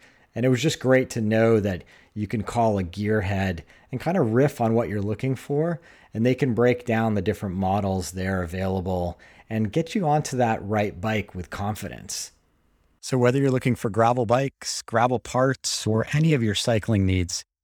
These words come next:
go to competitive cyclist dot com slash the gravel ride and enter promo code the gravel ride to get fifteen percent off your full price purchase,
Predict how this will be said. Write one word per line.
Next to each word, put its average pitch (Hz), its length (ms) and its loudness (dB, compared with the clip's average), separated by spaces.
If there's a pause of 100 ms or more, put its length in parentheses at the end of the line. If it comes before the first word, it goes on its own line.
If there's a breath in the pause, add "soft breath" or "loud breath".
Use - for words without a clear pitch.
(200)
go 151 120 4
to 180 60 -2
competitive 151 580 -2
cyclist 123 640 0
dot 107 300 0
com 104 420 4
slash 95 480 -4
the 95 100 -10
gravel 101 340 0
ride 76 440 -6 (420)
and 120 160 2
enter 147 240 2
promo 139 460 4
code 107 440 2
the 131 300 0 (120)
gravel 123 480 2
ride 92 500 -2 (300)
to - 80 -4
get - 160 2
fifteen 170 420 -4
percent 160 380 -6
off 110 280 -2
your 92 120 -4
full 113 240 0
price 113 380 -2
purchase, 90 500 -4